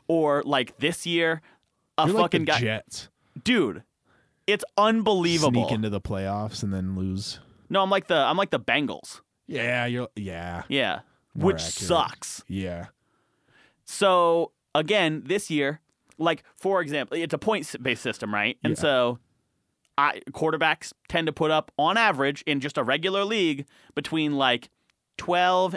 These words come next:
Speaker 1: and twenty points.
Speaker 2: Yeah. I'd even
Speaker 1: Bu-
Speaker 2: say fifteen to twenty-five.
Speaker 1: Sure. And so, like, that's a pretty, a-, you can expect that.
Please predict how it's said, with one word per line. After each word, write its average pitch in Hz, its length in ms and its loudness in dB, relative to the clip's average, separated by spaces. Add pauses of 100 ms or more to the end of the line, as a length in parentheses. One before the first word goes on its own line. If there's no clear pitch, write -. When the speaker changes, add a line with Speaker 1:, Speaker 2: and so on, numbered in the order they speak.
(140)
Speaker 1:
and 120 680 -2
twenty 117 300 -4
points. - 600 -16
Speaker 2:
Yeah. 127 160 -4 (280)
I'd 160 120 -2
even 135 160 -2
Speaker 1:
Bu- 117 80 -2
Speaker 2:
say 113 100 -4
fifteen 107 400 -6
to 90 80 -8
twenty-five. - 640 -12
Speaker 1:
Sure. 170 280 -2 (760)
And 190 140 0
so, 214 120 2
like, 190 180 2
that's 240 200 2
a 294 60 0
pretty, 247 300 -4
a-, 180 160 2
you 208 180 0
can 233 240 -2
expect - 800 -4
that. 104 220 -8